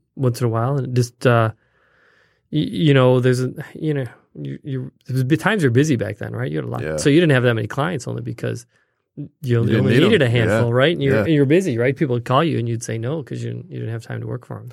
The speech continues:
Speaker 1: so.
Speaker 2: So how did you get into the audio, like, aspect of it, though? 'Cause if you started off doing the studio manager thing, it's, like you said, that was kinda your big break.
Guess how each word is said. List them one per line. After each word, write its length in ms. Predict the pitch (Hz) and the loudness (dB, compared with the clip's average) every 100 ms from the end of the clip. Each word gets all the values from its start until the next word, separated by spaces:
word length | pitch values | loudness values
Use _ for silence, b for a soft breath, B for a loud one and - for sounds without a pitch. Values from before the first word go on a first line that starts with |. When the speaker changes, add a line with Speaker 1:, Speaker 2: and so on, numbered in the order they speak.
| - | -18
Speaker 1:
so. 140 | 123 - | -18 -6
Speaker 2:
So 180 | 117 143 | 0 4
how 80 | |
did 140 | 175 160 | 4 4
you 80 | 165 | 4
get 120 | 156 | 4
into 200 | 156 143 | 4 4
the 160 | 120 | 4
audio, 520 | 110 117 120 117 107 98 | 6 4 4 4 2 0
like, 300 | 87 101 95 _ _ _ - | -2 -2 -4 _ _ _ -2
aspect 520 | 107 120 - 90 - | 2 2 2 0 0
of 100 | 82 | -4
it, 140 | 78 - | -4 -4
though? 260 | 82 76 - _ _ | -2 -2 -6 _ _
'Cause 140 | 101 | -6
if 80 | 95 | -2
you 60 | 104 | -2
started 300 | - 117 110 | 4 4 6
off 100 | 104 | 4
doing 120 | 110 | 2
the 80 | 95 | 0
studio 320 | - 123 107 | -2 0 0
manager 360 | 82 82 82 82 | 0 -4 -6 -6
thing, 180 | 90 85 | -6 -6
it's, 160 | 85 | -6
like 180 | 90 90 | -6 -6
you 80 | 85 | -4
said, 160 | 101 | -4
that 60 | 87 | -4
was 100 | 82 | -6
kinda 160 | 95 85 | -4 -6
your 60 | |
big 260 | 82 87 82 | -6 -8 -6
break. 360 | 87 92 87 | -4 -4 -6